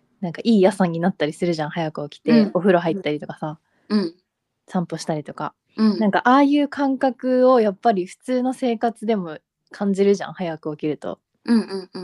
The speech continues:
Speaker 2: ん。
Speaker 1: で、なんか今まではその感覚よりもやっぱり眠い気持ちの方が勝ってたんだけど、
Speaker 2: うん。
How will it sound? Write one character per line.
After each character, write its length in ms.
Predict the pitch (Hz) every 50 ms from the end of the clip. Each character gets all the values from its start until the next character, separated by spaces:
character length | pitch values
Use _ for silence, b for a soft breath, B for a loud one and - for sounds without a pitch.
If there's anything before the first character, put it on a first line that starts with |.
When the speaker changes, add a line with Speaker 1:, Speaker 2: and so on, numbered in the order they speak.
| 170 -
Speaker 2:
ん。 40 | -
Speaker 1:
で、 480 | 196 202 202 202 196 196 196 185 - _ _ _ _ _ _ _ _ _ _ _ -
な 80 | 214
ん 60 | 190
か 220 | - 175 165 156 _ _ _ _ _ _ -
今 200 | - 226 269 311
ま 100 | 349 370
で 80 | - -
は 240 | 220 233 226 214 208
そ 180 | - - 240
の 200 | 233 254 277 277 - _ _ -
感 260 | - - 277 277 269
覚 220 | 277 285 277 294
よ 100 | 277 277
り 120 | 254 240 214
も 180 | 220 240 240
や 120 | 226 220 214
っ 60 | -
ぱ 100 | - 240
り 100 | 214 190
眠 280 | 185 196 196 214 240 233
い 60 | 214
気 140 | - 196 185
持 100 | 185 190
ち 120 | - 190
の 100 | 196 226
方 100 | 247 247
が 100 | 202 247
勝 320 | 277 226 220 - 285 285
っ 20 | 285
て 120 | - 190
た 100 | - 190
ん 60 | 175
だ 80 | 175 175
け 140 | - 170 170
ど、 340 | 220 254 254 233 185 - _ -
Speaker 2:
う 80 | 247
ん。 240 | 254 254 240 - -